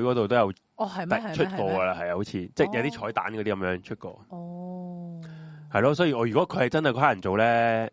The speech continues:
Speaker 1: 我覺得完全令到成個 Marvel Universe 係大打折扣啊！
Speaker 2: 進一步。
Speaker 1: 你投入唔到啊，大佬，你嗰個人冇能力嘅。
Speaker 2: 唔係，因為佢冇鋪啊，佢冇幫嗰個角色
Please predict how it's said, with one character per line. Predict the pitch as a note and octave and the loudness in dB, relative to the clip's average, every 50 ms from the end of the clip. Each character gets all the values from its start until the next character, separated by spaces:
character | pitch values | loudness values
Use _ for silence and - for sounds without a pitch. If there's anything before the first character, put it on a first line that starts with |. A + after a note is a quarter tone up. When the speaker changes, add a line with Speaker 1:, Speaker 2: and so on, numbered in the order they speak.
| _ _ | _ _
Speaker 1:
我 | A2+ A#2 | -2 0
覺 | A2+ B2 | 0 2
得 | A#2+ C#3+ D3 - _ _ _ - | 2 2 2 0 _ _ _ -12
完 | B2 A2 G#2 G#2 | -10 -8 -8 -8
全 | - - G#2 G2+ G2+ | -8 -8 -8 -6 -4
令 | G#2 G2+ G#2+ G#2+ A2 G#2+ | -6 -6 -6 -8 -6 -2
到 | A#2 A2+ A2 A2+ A2+ A2 A2 A2+ - _ _ _ _ _ _ _ _ _ _ _ _ _ | -2 0 0 0 0 -2 -2 -4 -8 _ _ _ _ _ _ _ _ _ _ _ _ _
成 | - - - A#2+ G2+ G2 G2 G2 G2 G2 G2+ G#2+ A2 | -14 -6 -4 -2 0 0 0 0 -2 -4 -6 -8 -6
個 | A2 A#2+ A#2 A#2 A2+ A2+ A#2 A#2+ - - _ _ _ | -2 0 2 2 2 2 0 -2 -4 -8 _ _ _
Marvel | - D3 C#3+ D3 D3 C#3 - A2 B2+ C#3+ D3+ | -2 0 2 2 2 2 0 -2 -4 -2 -2
Universe | C3+ B2 G#2 F#2+ F2+ - - | -2 -2 -2 -4 -6 -8 -6
係 | - A2+ G2+ G2 G#2 - _ _ _ _ _ _ _ _ _ _ _ _ _ _ _ _ _ - | -2 -2 -2 -2 -4 -8 _ _ _ _ _ _ _ _ _ _ _ _ _ _ _ _ _ 0
大 | - G2 A#3 | 2 4 4
打 | A3 - A3+ - | 6 6 6 4
折 | - - C3+ - - | 4 0 -8 -10 -4
扣 | - A#3 | -2 0
啊！ | G3+ | 0
Speaker 2:
進 | G3+ G#3 A#3 | 2 2 0
一 | A#3+ | -2
步。 | A#3+ - G#3+ E3+ D#3+ D#3 D3+ D3+ D#3 E3+ - | 0 0 0 0 2 0 0 -2 -2 2 2
Speaker 1:
你 | F3 - | 2 4
投 | - - C3 | 4 4 4
入 | F3+ G3 D#3 | 6 4 4
唔 | B2+ A#2+ A2+ A2+ | 4 0 -6 -6
到 | G#2+ A#2 G#2+ B2+ F#3+ | -4 -2 0 2 4
啊， | F#3+ | 6
大 | - A#2 A2 A#2 | 6 6 6 6
佬， | A#2 G#2+ A#2 D#3+ | 4 2 2 2
你 | F3 D#3 D3 | 2 2 2
嗰 | D3+ F#3 G3 | 2 0 0
個 | F#3 E3 | 0 0
人 | D#3 F3+ | 0 -2
冇 | F3+ C3+ B2+ | -2 -2 0
能 | C3+ A#2+ G#2+ G2+ A2 | 0 0 0 -2 -4
力 | A2+ A2 | -6 -4
嘅。 | - - B2+ | -4 -6 -2
Speaker 2:
唔 | - | 2
係， | G4 G4 | 2 4
因 | D4 | 6
為 | A4 B4+ C5+ - | 4 4 4 2
佢 | - A3 A3+ | 0 -2 -2
冇 | A3 A#3 G#3+ F#3+ F#3 F#3+ F#3 - | 0 0 0 0 0 -2 -4 -8
鋪 | - - B3 B3+ A3+ A3+ A3+ G#3+ G3 | -8 -4 -2 0 0 0 -2 -2 -2
啊， | E3+ D#3 D3 C#3 - | -4 -4 -6 -8 -8
佢 | - G#3+ | -8 -6
冇 | G#3+ G#3 G#3 | -4 -4 -4
幫 | G#3 - B3+ B3+ C4 B3+ | 0 0 0 0 0 0
嗰 | A#3 A#3+ A3+ G#3+ G3 F#3 | -2 0 0 0 0 -4
個 | F3+ E3+ E3+ E3+ E3 - _ - G3 | -6 -10 -14 -14 -14 -12 _ -8 -8
角 | F3+ | -6
色 | - - | -6 -8